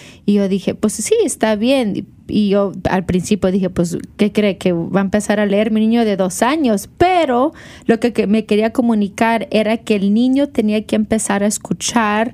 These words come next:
el vocabulario, el lenguaje, para empezar a reconocerlo y también darle el ejemplo para que él mismo use esas palabras. ¿Cómo lo ves?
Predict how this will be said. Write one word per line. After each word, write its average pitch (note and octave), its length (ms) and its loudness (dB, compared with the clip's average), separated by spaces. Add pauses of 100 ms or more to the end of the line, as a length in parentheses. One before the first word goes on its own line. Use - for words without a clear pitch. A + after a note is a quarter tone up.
(300)
el G3 160 2
vocabulario, F#3+ 1080 0
el G3 160 0
lenguaje, G3 760 0
para F3+ 200 -2
empezar F#3 340 0
a G#3+ 80 2
reconocerlo G3+ 1040 0 (180)
y A#3 180 2
también B3 840 0
darle G#3 220 0
el A3+ 100 2
ejemplo A#3 480 0
para F#3 200 -2
que - 260 -6
él A3 200 2
mismo G#3 380 2
use F#3 260 0
esas - 220 -2
palabras. F#3 560 0
¿Cómo A#3+ 180 0
lo A#3+ 120 2
ves? F3+ 320 -4